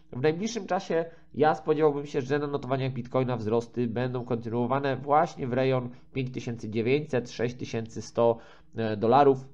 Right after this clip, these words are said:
Co dalej, to myślę, że to jest kwestia, e, rozwojowa. Nie spodziewam się, żeby to się wydarzyło na przestrzeni najbliższego tygodnia. Oczywiście rynek może tam dotrzeć, natomiast rozstrzygnięcia myślę, że troszeczkę tutaj, e, zajmie, bo w zależności od tego, czy ten opór zostanie odrzucony, czy pokonany,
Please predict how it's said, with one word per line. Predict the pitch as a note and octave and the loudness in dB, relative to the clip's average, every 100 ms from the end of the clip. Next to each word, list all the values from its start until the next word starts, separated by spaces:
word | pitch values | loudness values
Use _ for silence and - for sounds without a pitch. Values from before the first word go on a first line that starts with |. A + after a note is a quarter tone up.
| - | -2
Co | D3+ D#3+ | 0 8
dalej, | E3 D#3+ D3 C#3 | 8 8 6 4
to | C#3+ | 0
myślę, | C3+ C3+ C3+ | -2 -2 -4
że | B2 | -4
to | B2 | -4
jest | A#2+ | -6
kwestia, | - B2+ C3 C3 A#2+ A#2 - - - | -2 -2 0 0 2 2 -2 -20 -6
e, | - A2+ A2 G#2+ G#2+ G2+ G#2 | 0 2 2 2 2 0 4
rozwojowa. | C3 D#3 E3 D#3 C3 B2 C3+ | 4 6 8 8 8 6 2
Nie | C3+ | 2
spodziewam | - C3+ C#3 C3+ C3 | -2 0 2 0 0
się, | C3 | -2
żeby | A#2 A#2+ A#2 | 0 0 -2
to | B2 | -4
się | - | -4
wydarzyło | A2+ A2+ A#2 A2+ A#2 A#2 A2+ - - - - - | -4 0 0 2 6 6 4 -2 -18 -20 -16 -4
na | B2+ | -4
przestrzeni | C3 C3 - B2+ B2 | -2 -4 -2 -4 0
najbliższego | A#2+ A#2 A#2+ - B2 A#2+ | 0 0 -2 -2 0 0
tygodnia. | B2 A#2 G2 A#2+ | 2 0 0 -2
Oczywiście | C3 D3 D#3 C#3+ | -4 -4 2 2
rynek | C3 C3 | 4 0
może | C3 E3+ D#3+ | 2 4 4
tam | C#3+ B2+ | 2 0
dotrzeć, | B2+ B2+ G3+ A3 | -2 0 -2 0
natomiast | F#3 F3 E3+ E3 D#3 | 0 -2 0 -2 2
rozstrzygnięcia | D3+ D3+ - B2+ B2+ C3+ C3 B2+ B2 - - - | 2 2 -2 -6 -4 -2 4 4 2 -12 -20 -8
myślę, | A#2+ C3 C3+ B2+ | -2 -2 2 0
że | A2+ | 0
troszeczkę | A#2 A#2+ A#2+ A#2+ - A2+ | -2 -4 -2 -4 -2 -4
tutaj, | - - A2+ A2+ - - - B2 | -2 0 2 0 -4 -18 -10 -2
e, | A#2+ A2+ A2+ | 0 2 2
zajmie, | A#2 C#3+ D3 D3 | 4 4 4 0
bo | B2 | 0
w | A#2 | 0
zależności | B2+ B2 C3+ C3 | 0 0 -2 -2
od | B2+ B2 | -4 -2
tego, | B2+ A#2 | 0 0
czy | A#2+ - | -2 -2
ten | C3 B2+ | -2 0
opór | B2+ B2+ | 0 0
zostanie | A#2+ A#2 B2 A#2+ - | -2 -2 -2 -2 0
odrzucony, | B2+ B2+ C3+ D3 C#3 | 0 0 -4 -2 -2
czy | C3 - | -4 -4
pokonany, | A2+ A#2 B2+ D3+ D3 | -4 -2 2 4 4